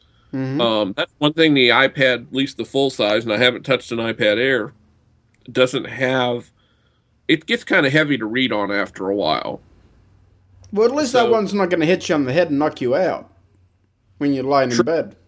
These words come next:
Speaker 2: Very true, but, uh, again, you know, not trying to give anybody a bad mental image, but, uh,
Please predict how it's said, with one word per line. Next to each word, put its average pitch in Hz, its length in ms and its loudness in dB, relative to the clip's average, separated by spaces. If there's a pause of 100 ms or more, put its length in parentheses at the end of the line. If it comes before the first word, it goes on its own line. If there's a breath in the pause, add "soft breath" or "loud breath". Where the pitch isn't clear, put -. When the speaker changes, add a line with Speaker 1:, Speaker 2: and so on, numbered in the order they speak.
(600)
Speaker 2:
Very 143 260 4
true, 135 220 -4
but, 135 160 -6 (460)
uh, 131 60 4 (220)
again, 123 460 2
you 120 80 -2
know, 113 180 -6 (160)
not 113 240 -4
trying 123 340 -2
to 107 300 -2 (540 soft breath)
give 135 180 4
anybody 123 420 2
a 107 100 0 (120)
bad 127 320 4
mental 117 340 -4
image, 117 400 -6
but, 110 300 -6
uh, 92 180 -4